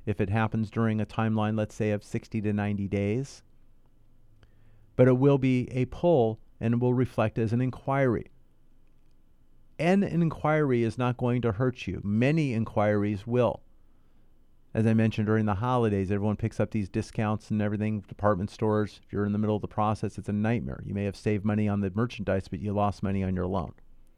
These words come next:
'cause you had so many needs and looking for money. But one inquiry should not hurt you. But again, I give you the choice to run your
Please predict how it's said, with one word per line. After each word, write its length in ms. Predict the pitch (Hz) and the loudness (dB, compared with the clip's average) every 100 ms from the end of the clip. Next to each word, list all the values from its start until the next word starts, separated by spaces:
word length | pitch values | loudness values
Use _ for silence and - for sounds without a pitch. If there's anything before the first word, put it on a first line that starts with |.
| _ - | _ -8
'cause 180 | 101 98 | -6 -2
you 140 | 101 | -2
had 320 | 95 95 92 | -2 -4 -8
so 440 | - - - 151 139 | -16 -16 2 4 4
many 220 | 110 104 | 2 2
needs 340 | 107 110 - | 0 -2 -2
and 120 | 104 | -4
looking 260 | 104 - 107 | -4 -4 -6
for 160 | - 95 | -4 -2
money. 320 | 95 90 - - - - - _ - - - - - - - - - - - - | -2 -4 -10 -18 -20 -20 -20 _ -20 -20 -20 -20 -20 -20 -20 -20 -20 -20 -20 -2
But 80 | 107 | 2
one 220 | 104 123 | 4 4
inquiry 460 | 123 - 120 117 107 | 2 2 2 4 2
should 180 | - 104 | -2 -2
not 260 | 104 95 | 0 -2
hurt 400 | - - 107 - | -4 -2 -2 -4
you. 140 | 101 82 - - - - - - - - - - - - - - - | -12 -12 -16 -20 -18 -18 -20 -20 -20 -20 -20 -20 -20 -20 -20 -20 -4
But 100 | 110 | 0
again, 300 | 101 104 95 | 2 2 0
I 100 | 98 | -2
give 200 | 98 104 | -2 0
you 80 | 104 | 0
the 140 | 101 98 | -4 -6
choice 400 | - 107 98 - | -2 -2 -2 -6
to 100 | 98 | -4
run 260 | 101 101 | -2 0
your 280 | 101 107 | 0 0